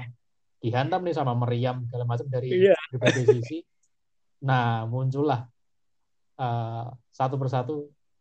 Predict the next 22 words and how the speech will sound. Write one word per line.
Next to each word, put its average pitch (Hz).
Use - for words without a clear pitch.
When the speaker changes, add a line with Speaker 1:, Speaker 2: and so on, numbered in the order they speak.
Speaker 1:
tiga 135
orang 135
dengan 131
salah, 127
eh, 131
tiga 120
orang 127
dengan 127
nilai 143
buronan 147
yang 147
tertinggi 151
lah 110
ya 117
di 123
generasi 127
terburuk. 127
Satu 117
persatu 127
muncul, 139
ada 123
Luffy, 123